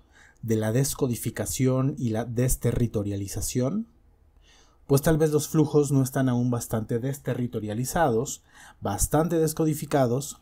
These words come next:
desde el punto de vista de una teoría y una práctica de los flujos de alto nivel esquizofrénico.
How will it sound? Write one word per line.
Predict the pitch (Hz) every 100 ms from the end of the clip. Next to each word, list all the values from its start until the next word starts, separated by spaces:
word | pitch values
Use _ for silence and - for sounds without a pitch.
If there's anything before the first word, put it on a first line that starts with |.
| _
desde | 113 117 117
el | 117
punto | 151 156 143 135
de |
vista | 120 143 - 131
de |
una | 123 123 123
teoría | 113 123 147 156 156
y | 131
una | 123 120
práctica | 147 156 - 147 143
de | 127
los | 113 -
flujos | 151 160 151 143 - - - - -
de | 110
alto | 131 139 147
nivel | 135 110 117 131
esquizofrénico. | 123 117 - 131 120 131 - 110 101 101 - 101